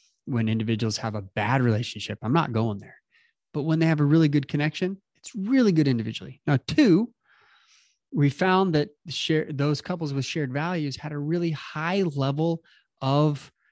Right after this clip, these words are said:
marital satisfaction. They liked their partner. <laughs> They really enjoyed being married.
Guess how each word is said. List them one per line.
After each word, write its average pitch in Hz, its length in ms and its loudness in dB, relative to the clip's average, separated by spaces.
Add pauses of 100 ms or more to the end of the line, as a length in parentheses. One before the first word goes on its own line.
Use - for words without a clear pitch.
(180)
marital 139 640 -2
satisfaction. 127 1120 -8 (680)
They 359 140 6
liked 277 360 4
their 311 140 4
partner. 262 600 2
<laughs> - 60 -20 (300)
They 247 100 4
really 285 500 4
enjoyed 247 420 -4
being 269 280 -2
married. 233 520 -2